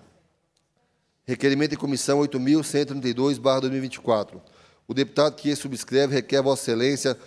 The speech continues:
nos termos do artigo cento e três, inciso terceiro, a linha A, do regimento interno, que seja encaminhado ao Banco do Brasil, ao Banco do Nordeste, em Fortaleza,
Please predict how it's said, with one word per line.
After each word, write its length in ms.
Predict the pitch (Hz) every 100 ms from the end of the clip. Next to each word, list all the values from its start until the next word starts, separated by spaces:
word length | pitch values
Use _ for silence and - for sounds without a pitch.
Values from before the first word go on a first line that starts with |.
| - -
nos 140 | 113
termos 220 | 143 139
do 60 | 139
artigo 220 | 123 135
cento 200 | 120 131
e 40 | 113
três, 380 | 123 139 147
inciso 480 | 127 120 139 123 123
terceiro, 540 | 104 120 110 - 139 135
a 20 |
linha 240 | 127 120
A, 220 | 113 135 131 - - _ _ _
do 60 | 123
regimento 360 | 139 143 151
interno, 460 | 127 127 120 107 92 - - _
que 100 | -
seja 240 | - 160
encaminhado 460 | 165 165 156 147 147
ao 40 |
Banco 280 | 131 151 160
do 80 | 151
Brasil, 560 | 135 117 110 143 147 139 - _ -
ao 100 | 113
Banco 300 | 113 160 147
do 80 | 147
Nordeste, 600 | 123 113 127 143 143 135 - _ _ _ _ -
em 120 | 143
Fortaleza, 680 | 139 127 113 123 143 135